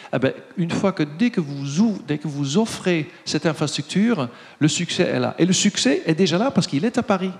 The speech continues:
où, euh, la ville vient de compléter quasiment le réseau express vélo, hein. C'est en fait l'équivalent du R E R V, mais à l'échelle de la capitale,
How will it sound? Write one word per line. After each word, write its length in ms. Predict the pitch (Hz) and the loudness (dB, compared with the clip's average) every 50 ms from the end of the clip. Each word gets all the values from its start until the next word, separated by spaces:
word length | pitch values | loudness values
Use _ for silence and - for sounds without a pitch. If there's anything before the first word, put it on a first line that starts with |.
| - - - _ _ _ - | -16 -20 -20 _ _ _ 0
où, 220 | 170 165 160 - - | 0 0 0 0 0
euh, 400 | 143 135 131 127 127 123 127 127 | 2 2 4 4 4 2 2 2
la 160 | 127 131 135 | 2 2 2
ville 300 | 135 139 180 185 170 147 | 2 2 0 0 0 0
vient 240 | 123 143 180 175 170 | 0 0 0 0 2
de 140 | 147 156 - | 2 0 0
compléter 580 | - - 160 143 - 147 143 - - 151 143 | 0 -2 -4 -2 -2 -2 -2 0 0 0 0
quasiment 580 | 143 - 143 131 123 135 151 147 143 139 135 147 - | 0 0 -2 -2 -2 -4 -4 -2 -4 -4 -4 -4 -4
le 140 | 127 123 | -2 0
réseau 300 | 123 131 139 123 135 139 | 0 0 0 0 0 0
express 380 | 127 123 - - - 135 117 113 | 0 -2 -4 -4 -4 -4 -4 -2
vélo, 340 | 110 131 127 156 196 254 277 175 | -2 -2 0 0 0 0 -2 -2
hein. 80 | 165 | -2
C'est 180 | 170 - 165 139 | -2 0 0 -2
en 80 | 131 | 0
fait 300 | 160 - 165 156 - - - - - - - - | 0 0 0 0 -2 -6 -14 -14 -18 -20 -6 0
l'équivalent 600 | 131 143 160 190 - - 185 180 147 160 156 156 | 2 2 2 2 0 0 0 0 2 0 0 0
du 200 | 156 143 151 147 | 0 2 2 2
R 120 | 147 135 139 | 2 2 0
E 100 | 139 127 | 0 -2
R 60 | 113 | -2
V, 260 | 120 131 135 127 123 - - - - - - - | -2 -2 -2 -2 -2 -4 -10 -18 -20 -20 -14 -8
mais 320 | 127 131 143 151 170 185 180 - | -4 0 2 4 4 2 2 0
à 80 | 151 151 | -2 0
l'échelle 340 | 147 139 - - 151 131 | 0 0 0 0 0 -2
de 100 | 123 127 | -2 -2
la 100 | 123 123 | -2 -2
capitale, 640 | 123 - 135 - - 120 - 160 180 240 285 302 262 | -2 -4 -4 -6 -6 -4 0 0 2 2 0 0 -4